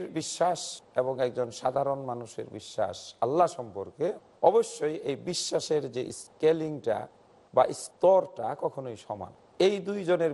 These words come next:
বিশ্বাসও কিন্তু সমান হতে পারে না। এটি আল্লাহ সুবহানাহু ওয়া তাআলা বেশ অনেকগুলো আয়াতের ভিতরে, বিশেষ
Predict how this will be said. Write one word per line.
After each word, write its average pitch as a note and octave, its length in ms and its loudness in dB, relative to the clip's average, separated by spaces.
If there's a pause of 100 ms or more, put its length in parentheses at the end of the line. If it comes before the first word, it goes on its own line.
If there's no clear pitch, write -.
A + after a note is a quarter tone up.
বিশ্বাসও A#2 460 -6
কিন্তু A2+ 240 -6 (180)
সমান A2 320 -2
হতে E2 260 -10
পারে - 260 -14
না। - 60 -16 (380)
এটি A#3+ 120 4 (100)
আল্লাহ A3 240 4
সুবহানাহু G3 400 0
ওয়া F3+ 160 2
তাআলা D#3+ 260 4
বেশ D3+ 100 2 (120)
অনেকগুলো E3 400 0
আয়াতের B2 360 2
ভিতরে, G#2 300 -6 (500)
বিশেষ A2+ 220 -6